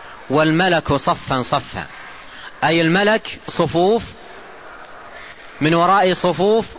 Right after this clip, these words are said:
محيطة بالخلائق، محيطة بالخلائق، ويجيء الرب جل وعلا لفصل القضاء،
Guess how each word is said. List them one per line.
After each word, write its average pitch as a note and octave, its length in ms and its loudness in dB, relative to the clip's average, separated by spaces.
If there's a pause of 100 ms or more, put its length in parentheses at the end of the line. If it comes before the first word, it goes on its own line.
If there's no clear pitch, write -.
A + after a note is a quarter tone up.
(560)
محيطة F#3+ 520 2
بالخلائق، C#3+ 600 0 (1600)
محيطة D#3+ 680 2
بالخلائق، B2+ 540 0 (1040)
ويجيء D3+ 500 4
الرب C#3 300 0 (760)
جل D3+ 360 2
وعلا D3+ 640 2 (480)
لفصل C#3 420 0
القضاء، B2+ 500 2